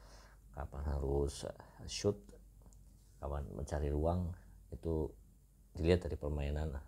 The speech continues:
Kemarin per-, pertandingan persahabatan masih sering kehilangan momentum.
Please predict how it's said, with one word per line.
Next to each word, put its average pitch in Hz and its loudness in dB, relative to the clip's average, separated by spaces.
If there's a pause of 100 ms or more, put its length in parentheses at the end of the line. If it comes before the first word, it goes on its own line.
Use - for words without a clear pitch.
(200)
Kemarin 76 0
per-, 78 -4 (240)
pertandingan 71 -4
persahabatan 76 -2
masih 80 -4 (480)
sering 85 6 (800)
kehilangan 76 6
momentum. 76 2